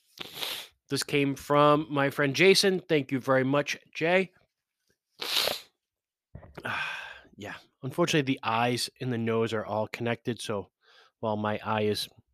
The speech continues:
healing, my nose is running. I don't really have a cold or anything.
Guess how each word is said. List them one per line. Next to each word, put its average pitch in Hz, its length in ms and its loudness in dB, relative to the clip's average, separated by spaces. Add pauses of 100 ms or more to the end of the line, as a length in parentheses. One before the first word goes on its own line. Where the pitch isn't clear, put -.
healing, 113 520 -2
my 104 140 -8
nose 131 260 2
is 107 140 -6
running. 110 220 4
I - 400 -18
don't 165 100 -4
really 160 140 4
have 139 100 6
a 120 140 2
cold 123 400 2
or 123 100 4
anything. 123 420 2